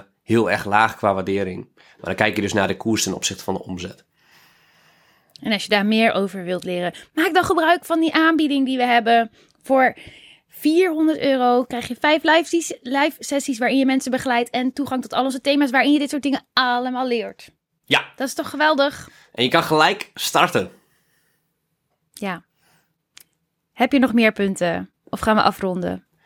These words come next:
Speaker 1: Nee, we gaan, eh, ik heb niks meer. Alles
Speaker 2: Mooi.
Speaker 1: is, alles is eruit. Ik heb alles gegeven. <laughs>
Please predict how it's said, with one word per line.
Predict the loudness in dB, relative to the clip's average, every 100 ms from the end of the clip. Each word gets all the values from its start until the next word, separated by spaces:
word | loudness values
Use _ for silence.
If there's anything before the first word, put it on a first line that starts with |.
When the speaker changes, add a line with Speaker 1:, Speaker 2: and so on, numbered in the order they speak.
| _ _ _
Speaker 1:
Nee, | 2 2
we | 2
gaan, | 0 2
eh, | 0 -2 -6 _ _ _ _
ik | -8 -2
heb | 0
niks | 0 2
meer. | 0 0 -10 -20 -20 _ _ _ _ _ _ _ -2
Alles | 0 2 2
Speaker 2:
Mooi. | 0
Speaker 1:
is, | -2 -2
alles | 0 0 0
is | 0
eruit. | 2 2 2
Ik |
heb | -2
alles | 0 0 0
gegeven. | -2 0 2 -2
<laughs> | -10 -10 -4 -2 -2 -6 -10 -8 -6 -4 -2 -2 0 0 0 -2